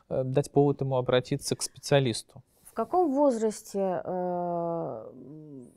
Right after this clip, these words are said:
Speaker 2: мама должна зафиксировать, э, что, м, какой возраст нормальный для начала, э, менархии? Давайте вот
Speaker 1: Ну,
Speaker 2: еще
Speaker 1: в
Speaker 2: на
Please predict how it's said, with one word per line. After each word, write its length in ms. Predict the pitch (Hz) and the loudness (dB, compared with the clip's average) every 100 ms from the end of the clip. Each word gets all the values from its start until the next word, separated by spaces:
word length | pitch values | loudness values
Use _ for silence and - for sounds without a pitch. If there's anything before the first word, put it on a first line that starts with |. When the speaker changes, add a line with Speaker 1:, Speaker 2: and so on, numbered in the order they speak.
| _ - | _ -6
Speaker 2:
мама 540 | 196 262 320 269 175 - | 0 2 2 0 -4 -8
должна 680 | 151 170 180 185 202 240 233 | -6 -6 -6 -8 -8 -6 -8
зафиксировать, 1040 | 190 - 190 - 214 196 180 165 156 - | -12 -18 -20 -10 -6 -6 -6 -8 -10 -18
э, 540 | - 156 156 156 156 156 _ _ _ | -14 -12 -10 -10 -12 -14 _ _ _
что, 560 | - - - 185 180 - | -16 -10 -2 0 0 -4
м, 280 | 107 143 - 180 | -8 -6 -6 -2
какой 300 | 240 240 277 | 0 4 4
возраст 400 | 233 233 185 175 | 8 6 6 0
нормальный 540 | 185 196 269 392 349 | -2 0 0 2 2
для 160 | 202 247 | 2 0
начала, 640 | 254 190 - 208 220 196 202 _ | -2 -4 -2 0 2 0 -4 _
э, 40 | 175 175 170 165 165 | -12 -8 -6 -6 -6
менархии? 480 | 165 143 139 _ _ _ _ _ - - | -6 -8 -14 _ _ _ _ _ -20 -12
Давайте 360 | - 180 175 165 | -6 -4 -4 -6
вот 80 | 160 | -8
Speaker 1:
Ну, 60 | |
Speaker 2:
еще 120 | 151 | -6
Speaker 1:
в 20 | |
Speaker 2:
на 60 | 165 | -4